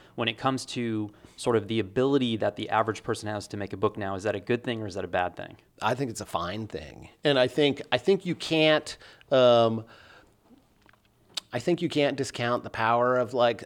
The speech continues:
Speaker 2: um, on-demand stuff, and we certainly use it as, um, we certainly use it as a prototype. It can't do everything that you can do with, like, you know, this sort of, we exist so much at this small end of the triangle,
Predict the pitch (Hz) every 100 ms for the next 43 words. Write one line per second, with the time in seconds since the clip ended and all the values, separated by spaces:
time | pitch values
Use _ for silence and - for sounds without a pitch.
0 | - 117 113 - 110 117 110 110 113 113
1 | - 113 113 - 107 123 - 131 120 104
2 | 95 110 107 110 101 107 98 92 95 82
3 | 80 78 101 135 117 110 107 117 113 107
4 | 92 - - - 120 123 117 - _ 139
5 | - 202 196 151 151 160 151 123 113 127
6 | 117 127 123 127 123 120 113 117 117 117
7 | 117 117 113 107 98 - 123 107 101 98
8 | 107 - 113 101 - - _ 151 170 135
9 | 151 - 135 135 131 127 - 113 - -
10 | - 120 117 113 110 110 101 - 104 98
11 | 101 101 104 110